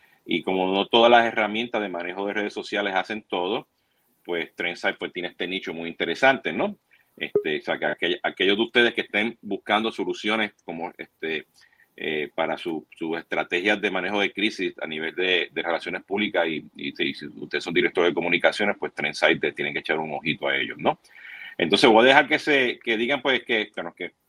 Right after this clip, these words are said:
digan quiénes son y, y empezamos a hablar un poquito de café, ¿ok? Este, o mate o agua, lo que estén tomando, eh, y empezamos a hablar justamente, pues, de lo que es la solución y,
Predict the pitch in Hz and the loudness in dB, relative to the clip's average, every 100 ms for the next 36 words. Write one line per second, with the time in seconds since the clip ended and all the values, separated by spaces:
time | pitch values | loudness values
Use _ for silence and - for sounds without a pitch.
0 | _ _ _ 90 95 117 131 120 - 151 | _ _ _ -8 -4 -4 -2 -2 2 2
1 | 175 - 104 98 95 90 82 - 92 92 | 2 -4 -6 -4 -2 -4 -6 -10 -8 -6
2 | 87 85 87 92 101 110 110 117 113 107 | -6 -6 -10 -8 -2 0 0 -2 -6 -6
3 | 117 123 113 - 98 - 110 - _ _ | -4 -4 -2 0 0 0 -2 -2 _ _
4 | _ _ _ - 85 107 127 - _ 87 | _ _ _ -12 -4 0 0 -2 _ -16
5 | 90 _ - 87 80 - 87 107 127 - | -16 _ -8 -6 -6 -8 0 4 4 4
6 | 107 95 117 120 104 98 104 98 120 110 | 2 6 4 4 -2 -6 -10 -12 -8 -6
7 | 98 95 160 - _ _ _ _ 92 90 | -6 -6 -10 -12 _ _ _ _ -8 -6
8 | 92 98 - 95 95 107 117 117 120 113 | -6 -8 -8 -8 -6 0 2 4 2 2
9 | 113 117 110 107 98 107 101 95 - 90 | -2 -4 -4 -6 -6 -4 -4 -4 -6 -6
10 | 85 90 104 - 110 107 151 170 170 - | -4 -2 -2 -2 -6 -4 -2 -2 -4 -8
11 | 98 87 | -12 -12